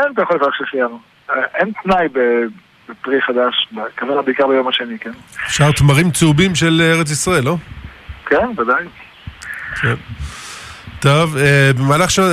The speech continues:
Speaker 2: במהלך שנת השמיטה לא קניתי פרחים לשבת, האם אני יכול, יכולה לקנות פרחים לראש השנה?
Speaker 1: אה, כן, הפירות שהם באמת, אה, ממקום ש-, שמגדלים אותם בהיתר. בדרך כלל פרחים מגדלים אותם בחממות, כך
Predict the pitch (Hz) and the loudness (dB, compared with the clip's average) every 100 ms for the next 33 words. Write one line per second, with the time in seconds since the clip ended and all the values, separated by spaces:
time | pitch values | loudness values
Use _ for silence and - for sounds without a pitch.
0 | 156 - 143 131 139 175 - 170 160 - | 2 0 0 2 2 2 2 0 0 -2
1 | 135 170 156 156 165 139 - 131 - 170 | 0 2 2 2 0 -2 0 0 2 0
2 | 131 - 123 139 127 147 151 139 - 151 | 0 0 0 0 0 0 0 0 2 2
3 | 147 147 131 117 - 147 160 127 156 147 | 0 0 2 2 2 2 2 0 0 0
4 | - 117 175 175 156 151 151 - - 120 | 0 0 0 2 4 4 2 0 0 0
5 | 110 - - - - - - - - - | -2 -4 -16 -20 -20 -18 -14 -14 -16 -16
6 | - - - - - - - 127 117 117 | -14 -10 -8 -8 -10 -16 -6 0 2 4
7 | 120 - 240 226 214 208 226 - 151 147 | 2 2 2 2 2 0 0 0 0 0
8 | 139 147 151 - 151 147 143 139 139 135 | -2 -2 -2 0 0 2 0 -2 -8 -10
9 | - 160 147 147 143 135 135 135 131 - | -2 0 0 0 0 0 -2 -4 -10 -14
10 | - _ _ - - - - - - - | -20 _ _ -20 -20 -20 -20 -20 -20 -20
11 | - - - 131 131 139 156 156 147 143 | -20 -12 -8 -2 0 2 0 0 0 0
12 | 135 - 139 147 160 - 190 - 156 180 | 0 0 -2 0 0 0 0 -2 0 0
13 | 185 147 139 165 160 135 127 131 135 165 | -2 -2 -2 -2 -2 -4 -4 -6 -4 -4
14 | 151 131 | -4 -6